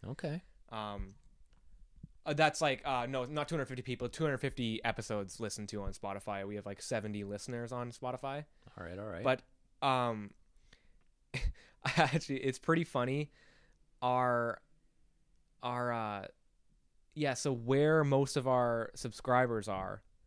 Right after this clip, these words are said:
Speaker 2: we've got, most of them are, we got a hundred and six subscribers in B C.
Speaker 1: Wow.
Speaker 2: Sixty-four in Virginia.
Speaker 1: Classic.
Speaker 2: <laughs>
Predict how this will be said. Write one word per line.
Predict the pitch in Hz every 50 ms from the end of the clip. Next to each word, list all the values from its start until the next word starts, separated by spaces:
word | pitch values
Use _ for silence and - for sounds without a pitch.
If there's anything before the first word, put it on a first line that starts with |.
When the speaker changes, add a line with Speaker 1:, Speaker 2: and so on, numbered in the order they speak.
| _ _ - - - - - - _ - -
Speaker 2:
we've | - 127 123 113
got, | 131 123 120 120 120 131
most | 131 147 165 185 180 196
of | 180
them | 190 190 196 196
are, | 196 190 180 - - -
we | 156 139
got | 135 135
a | 135
hundred | 127 151 160 170 175 170
and | 165 160 139
six | - - 147 - -
subscribers | - 143 131 - - 135 131 123 117 123 123 117 104
in | 127 120 113 110
B | 117 117 110
C. | - - 104 87 85 104 - - _ _ _ _ - - -
Speaker 1:
Wow. | 90 80 80 78 71 - - - - - _ -
Speaker 2:
Sixty-four | - - - 185 185 - - 190 170 - - - 160 156 151 143 131 123 -
in | - 123 120 117 113
Virginia. | 107 110 120 123 117 120 131 120 110 92 85 82 - - - - _ - _ _ - - - -
Speaker 1:
Classic. | - - 85 80 82 - - 69 - - 165 - - 196 - -
Speaker 2:
<laughs> | 156 - 214 -